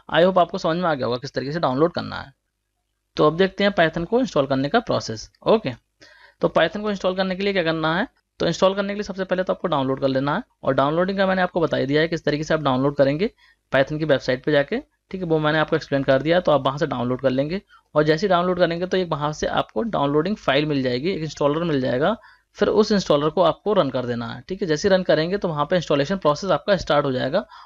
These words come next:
और आपको कुछ नहीं करना है, नेक्स्ट नेक्स्ट करके पूरा कंप्लीट कर देना है।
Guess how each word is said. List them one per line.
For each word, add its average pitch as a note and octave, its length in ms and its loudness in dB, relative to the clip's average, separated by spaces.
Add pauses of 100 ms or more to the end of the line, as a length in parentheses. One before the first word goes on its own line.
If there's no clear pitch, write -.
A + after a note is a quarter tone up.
(160)
और D3+ 160 0
आपको D#3+ 240 0
कुछ G3 160 -4
नहीं F#3+ 120 -2
करना F#3 180 0
है, G3 80 2
नेक्स्ट E3 340 -4
नेक्स्ट F3+ 220 -4
करके A3+ 340 -4 (320)
पूरा F#3 160 4
कंप्लीट D#3 360 -2
कर B2+ 140 -2
देना B2 220 -8
है। - 180 -18